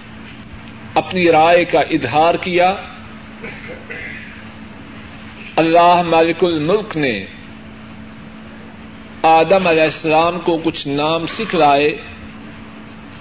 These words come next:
اور پھر انہیں فرشتوں کے سامنے پیش کیا اور فرشتوں سے کہا کہ چیزوں کے نام بتلاؤ۔ فرشتے ان چیزوں کے نام نہ بتلا سکے۔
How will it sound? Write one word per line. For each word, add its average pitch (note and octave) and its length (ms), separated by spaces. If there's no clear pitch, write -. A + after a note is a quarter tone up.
اور F3+ 180
پھر G#3 300
انہیں G#3 560
فرشتوں E3+ 440
کے D#3+ 180
سامنے D3+ 540
پیش E3+ 360
کیا A#2 360
اور D3+ 160
فرشتوں F3+ 420
سے D#3 160
کہا E3 300
کہ E3 180
چیزوں E3 420
کے F3+ 200
نام D3+ 400
بتلاؤ۔ D3 500
فرشتے E3 440
ان D#3 240
چیزوں E3+ 360
کے C#3+ 200
نام C#3 340
نہ C3 160
بتلا C3 400
سکے۔ - 280